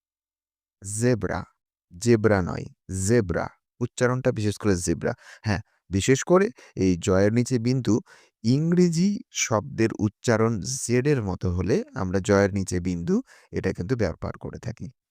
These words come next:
আচ্ছা, একটা পার্থক্য আমরা দেখে নিই। বর্গীয় জয়ের নিচে হস্যু, হ্রস্ব উকার জু, কিন্তু বর্গীয় জয়ে বিন্দুর নিচে হ্রস্যু, এটাকে আমরা বলবো জ। এই উচ্চারণটা দেখুন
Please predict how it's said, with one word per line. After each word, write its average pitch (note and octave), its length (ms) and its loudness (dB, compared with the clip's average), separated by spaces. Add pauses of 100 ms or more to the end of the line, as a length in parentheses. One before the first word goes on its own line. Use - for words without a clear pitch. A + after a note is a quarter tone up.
(360)
আচ্ছা, - 220 -2 (260)
একটা G#2+ 200 -4 (100)
পার্থক্য A#2 560 -2
আমরা C3 240 0
দেখে F2 260 -4
নিই। F2+ 180 -10 (1300)
বর্গীয় B2 460 6
জয়ের C3+ 360 4
নিচে D#3 240 -2
হস্যু, G#2 420 2 (520)
হ্রস্ব G#2+ 340 0 (120)
উকার G2 340 0 (320)
জু, G2+ 240 0 (600)
কিন্তু G2+ 200 0
বর্গীয় A2+ 480 4
জয়ে G2 300 2
বিন্দুর A#2+ 560 0
নিচে G2 260 -4
হ্রস্যু, - 460 -4 (320)
এটাকে F#2 340 -6
আমরা E2+ 200 -4
বলবো F2 300 -2 (440)
জ। B2 60 -20 (1500)
এই C#3+ 140 4
উচ্চারণটা D#3 480 0
দেখুন D3+ 260 -2